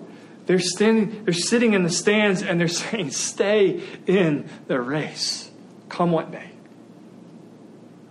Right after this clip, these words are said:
A couple suggestions for you then.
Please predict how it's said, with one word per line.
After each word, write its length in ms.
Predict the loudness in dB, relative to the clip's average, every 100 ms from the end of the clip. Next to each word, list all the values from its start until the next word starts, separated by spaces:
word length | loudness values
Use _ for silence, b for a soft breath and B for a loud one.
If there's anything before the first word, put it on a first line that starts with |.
| -20 -20 -20 -20 -20 -20 -20 -20 -20 -20 -20 -20 -20 -20 -20 -20 -20 -20 -18
A 500 | -14 -12 -12 -12 -10
couple 220 | 0 0 2
suggestions 640 | -2 2 2 2 -2 -4
for 180 | -4 -2
you 80 | -2
then. 280 | -4 -6